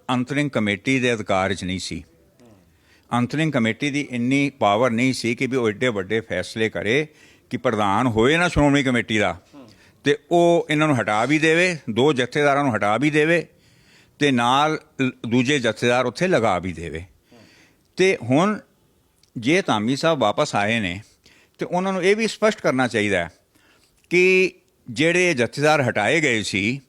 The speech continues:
ਕੀ ਉਹ ਅੰਤਰਿਮ ਕਮੇਟੀ ਦਾ ਫੈਸਲਾ ਠੀਕ ਸੀਗਾ?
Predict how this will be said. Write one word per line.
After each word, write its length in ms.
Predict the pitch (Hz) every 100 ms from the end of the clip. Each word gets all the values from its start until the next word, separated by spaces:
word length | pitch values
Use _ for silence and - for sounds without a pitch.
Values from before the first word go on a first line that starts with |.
| - - _ _ _ -
ਕੀ 140 | 175
ਉਹ 100 | 170
ਅੰਤਰਿਮ 280 | 135 139 151
ਕਮੇਟੀ 340 | 139 117 127
ਦਾ 100 | 143
ਫੈਸਲਾ 460 | 131 104 - 131 131
ਠੀਕ 300 | - 131 139
ਸੀਗਾ? 360 | 190 185 170